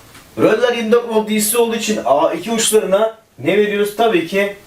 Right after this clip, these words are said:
sıfır voltu bağlıyoruz. Sıfır voltu şöyle getirdik. Buradan geldik. Şöyle her iki rölemize de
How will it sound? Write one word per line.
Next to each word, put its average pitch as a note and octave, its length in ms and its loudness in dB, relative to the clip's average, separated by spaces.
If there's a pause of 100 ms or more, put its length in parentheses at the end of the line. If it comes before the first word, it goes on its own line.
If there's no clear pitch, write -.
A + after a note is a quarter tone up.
(120)
sıfır F#3+ 440 0
voltu D3+ 540 0 (220)
bağlıyoruz. G#2+ 600 0 (240)
Sıfır G#3 380 0
voltu F3+ 340 2
şöyle E3+ 260 -2
getirdik. F3 600 -2 (1700)
Buradan D#3 460 0
geldik. B2+ 640 -2 (1040)
Şöyle F3 520 0
her D#3+ 320 0
iki E3+ 220 0
rölemize D3+ 400 0
de C3+ 220 -2